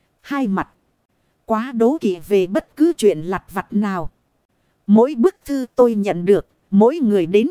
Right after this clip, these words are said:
thăm. Chẳng có ai đến thăm nó. Trừ ông. Hy Cốc nói. Hất đầu về phía nhà báo. Ông này quen với Smith cũng ngang với quen Hy Cốc.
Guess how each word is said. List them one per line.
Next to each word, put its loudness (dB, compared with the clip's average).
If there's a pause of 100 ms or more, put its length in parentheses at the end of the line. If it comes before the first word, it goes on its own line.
thăm. 0 (840)
Chẳng -8
có -2
ai -6
đến 0 (100)
thăm 0
nó. -2 (840)
Trừ 0
ông. 0 (840)
Hy -2
Cốc -2
nói. -2 (720)
Hất -10
đầu 0
về 0
phía -2
nhà -4
báo. -8 (760)
Ông -8
này -8
quen -6
với -6
Smith -6
cũng -2
ngang -4
với -4
quen -2
Hy 0
Cốc. -2